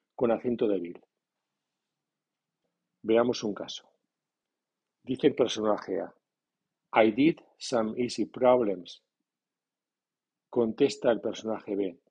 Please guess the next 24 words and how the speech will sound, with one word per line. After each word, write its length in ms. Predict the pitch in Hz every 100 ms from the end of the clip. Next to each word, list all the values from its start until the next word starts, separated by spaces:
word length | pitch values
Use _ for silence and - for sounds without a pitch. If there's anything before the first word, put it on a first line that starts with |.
| _ _ _ _ -
"I 160 | 147 139
did 220 | 143 139
some 420 | - 104 98 101
too." 360 | - 123 101 80 _ _ _ _ _ _ _ _ -
Some 480 | - 117 117 139 - _
tiene 220 | 110 110
acento 340 | - 98 -
medio. 360 | 92 87 82 - _ _ _ _ _ _ _ _ _ _ _ _ _ _ -
Es 160 | 120 101
decir, 300 | - 95 _ _ -
"Yo 340 | 101 117 127
hice 480 | 135 - 110 104 - -
unos 280 | 120 120
problemas 520 | - 110 110 113 120 -
que 100 | 101
eran 240 | 101 95
fáciles." 640 | 135 117 104 95 92 - _ _ _ _ _ _ _ _ _ _ _ _ _ -
Y 80 | 120
contesta 480 | 113 104 - 120 101
B, 260 | 95 90 _ _ _ _ _ _
"También 480 | 127 113 113 123 117
yo 140 | 117
hice 200 | 120 -
algunos." 640 | 101 110 131 92 - -